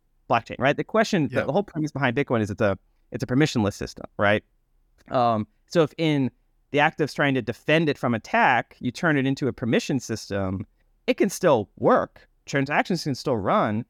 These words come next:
Speaker 1: In fact, it might still even have a lot of value. You can imagine a scenario where people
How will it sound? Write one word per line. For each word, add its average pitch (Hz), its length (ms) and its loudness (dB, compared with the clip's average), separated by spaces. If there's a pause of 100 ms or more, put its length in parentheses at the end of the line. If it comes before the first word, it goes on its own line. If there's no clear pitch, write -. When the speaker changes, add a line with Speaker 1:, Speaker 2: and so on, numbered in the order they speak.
(120)
Speaker 1:
In 160 100 -2
fact, 202 280 0
it 175 100 -4
might - 220 -2
still 208 320 0
even 196 340 -2
have - 260 0
a 175 40 2
lot 165 200 4
of 120 100 0
value. 131 420 0
You 160 120 -4
can 202 140 0
imagine 165 340 2
a 156 40 -2
scenario 151 400 -2
where 139 80 -2
people 143 500 -2